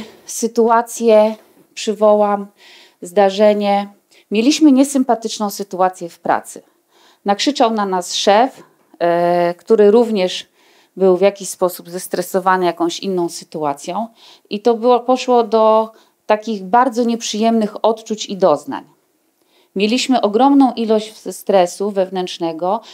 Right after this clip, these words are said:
czyli wydzielania tego kortyzolu, adrenaliny. Poczuliśmy się zagrożeni,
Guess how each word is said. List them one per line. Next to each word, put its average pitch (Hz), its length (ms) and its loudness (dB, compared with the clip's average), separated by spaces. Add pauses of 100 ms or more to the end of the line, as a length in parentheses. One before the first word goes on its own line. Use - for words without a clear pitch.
(140)
czyli 254 220 -4
wydzielania 226 540 2
tego 180 280 -4
kortyzolu, 190 680 -2
adrenaliny. 170 680 -2
Poczuliśmy 180 520 -8
się 160 140 -12
zagrożeni, 190 840 -4